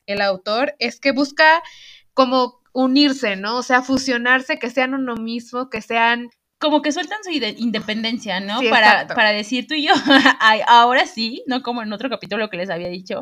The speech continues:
Speaker 1: <laughs>
Speaker 2: pero ahora sí aplica el tú y yo somos uno mismo. <laughs> Entonces, literalmente, ¿no? Es como de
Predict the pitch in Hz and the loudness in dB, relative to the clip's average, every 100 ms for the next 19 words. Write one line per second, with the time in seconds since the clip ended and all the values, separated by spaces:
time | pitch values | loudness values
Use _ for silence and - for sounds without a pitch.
0 | - 302 269 294 226 220 226 214 220 214 | -6 -4 0 0 0 2 2 4 4 6
1 | 240 285 247 240 240 233 247 233 202 180 | 4 4 2 2 0 -2 2 2 0 -2
2 | 226 226 226 262 240 240 262 240 233 233 | -10 -6 -6 -4 -6 0 2 2 2 4
3 | 311 480 466 285 277 - - - - 262 | 4 2 0 -2 -4 -10 -14 -8 -2 -2
4 | 262 254 269 294 269 _ 254 262 240 254 | 0 -2 -2 -6 -8 _ -2 -2 0 -2
5 | 302 339 302 214 214 254 285 254 233 214 | -2 -6 -10 -10 -10 -8 -8 -10 -10 -8
6 | 202 190 | -10 -12